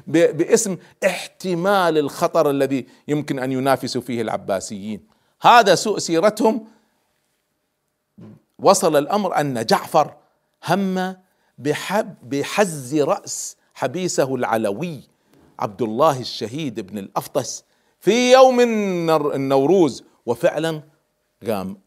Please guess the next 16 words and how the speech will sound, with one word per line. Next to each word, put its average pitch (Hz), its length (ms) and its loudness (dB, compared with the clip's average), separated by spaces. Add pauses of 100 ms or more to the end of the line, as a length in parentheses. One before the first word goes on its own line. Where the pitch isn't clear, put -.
(120)
قطع 151 340 0
رأس - 360 -12
هذا 113 340 -4 (400)
من 107 200 -6
بني 123 240 0
علي 107 260 -4
بن 90 120 -10
أبي 92 220 -12
طالب، 175 340 -4 (420)
ووضع 123 600 2
الرأس 120 420 -6
على 101 400 -10
طبق، 151 380 -6 (640)
ووضع 117 800 -2
عليه 123 320 -4 (100)
غطاء، 170 460 0